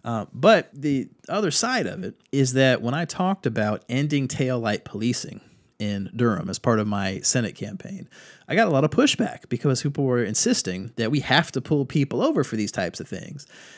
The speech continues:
And my idea was that, no, you really, you don't. You, all you have to do is punch in their license plate and you can have the D M V send them a notice saying, "Hey, your taillight is out." This program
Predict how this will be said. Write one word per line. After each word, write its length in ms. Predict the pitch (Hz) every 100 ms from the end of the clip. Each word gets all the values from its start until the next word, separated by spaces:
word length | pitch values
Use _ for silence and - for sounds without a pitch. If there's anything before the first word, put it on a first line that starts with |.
| -
And 160 | 120 135
my 380 | 170 156 143 -
idea 600 | 120 113 147 302 127 113
was 140 | 151
that, 160 | 214 254
no, 160 | 269 277
you 140 | 269
really, 180 | 311 214
you 180 | 160 147
don't. 440 | 202 151 104 85
You, 240 | 147 165
all 160 | 160 190
you 100 | 170
have 100 | 156
to 60 | 123
do 180 | 170
is 120 | 139 -
punch 320 | - 147 -
in 120 | 123
their 160 | 107 104
license 440 | 131 190 - 113
plate 460 | - 110 98 98 - _
and 220 | 113 110 113
you 80 |
can 120 | 113 117
have 220 | 135 127
the 80 | 113
D 180 | 120
M 120 | 113 104
V 200 | 139 127
send 280 | - 117
them 120 | 107 107
a 40 |
notice 380 | 139 214 110 -
saying, 280 | - 104 127
"Hey, 120 | 117
your 160 | 98
taillight 540 | - - 175 101 78 -
is 120 | -
out." 240 | - - - - - - _ -
This 280 | 135 220 -
program 1000 | - - 190 156 123 117 113 107 107